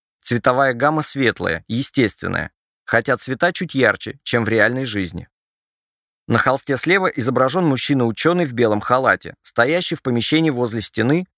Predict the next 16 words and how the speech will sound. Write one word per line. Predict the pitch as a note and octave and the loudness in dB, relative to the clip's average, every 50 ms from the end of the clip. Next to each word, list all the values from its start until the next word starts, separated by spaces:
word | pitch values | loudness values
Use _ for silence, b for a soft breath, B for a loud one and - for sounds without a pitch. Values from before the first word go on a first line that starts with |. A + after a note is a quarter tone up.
| _ _ | _ _
полностью | - B2 C3 C3 C#3+ - - D#3+ C#3+ | 0 2 2 2 2 0 0 0 0
занятый | A2+ A#2+ A2+ A2+ A#2+ A#2 - D3 | 2 2 2 2 0 -2 -4 -4
какой-то | - C3 A#2+ - - G2 F#2+ - G2 | -2 -2 -2 0 0 0 0 0 0
аппаратурой. | F#2 - A2+ A2+ A#2 - - A2 F#2 E2 - - _ _ _ _ _ _ _ _ _ - | 0 0 0 0 0 0 -4 -10 -10 -10 -12 -14 _ _ _ _ _ _ _ _ _ -2
Мужчина | A#2+ B2+ - - G3+ G#3 F#3 | -2 0 2 2 2 2 2
показан | - D3+ B2+ - - C#3 C#3+ D#3+ E3 | 4 2 2 2 2 0 0 0 -4
в | D3 - | -6 -4
полный | - C3 B2 A#2 A#2 B2 C3 | -2 -2 0 2 2 2 2
рост. | C3 A#2+ G2 - - _ _ _ _ _ _ _ _ _ _ - | 0 0 -2 -2 -6 _ _ _ _ _ _ _ _ _ _ -2
Он | C#3+ D3+ D#3+ | 0 0 2
стоит | - - D3 C3+ B2+ A#2+ | 2 2 2 2 2 2
боком | B2+ D3 D3+ - E3 D#3+ | 0 0 0 0 0 -2
к | C#3 | 0
зрителю, | C3 D3 C#3+ C#3 A2 - G2 F#2+ F2 - - - | 0 0 2 0 0 -2 -2 -4 -4 -4 -2 0
повернувшись | A#2 A2+ A2 A2 A#2+ C#3+ F3 F#3 - - F3 - - | 0 0 2 2 0 0 0 0 0 -2 -2 -2 -4
вправо. | - - A#2+ G#2 F#2 F2 - - | -2 0 2 2 2 2 -2 -4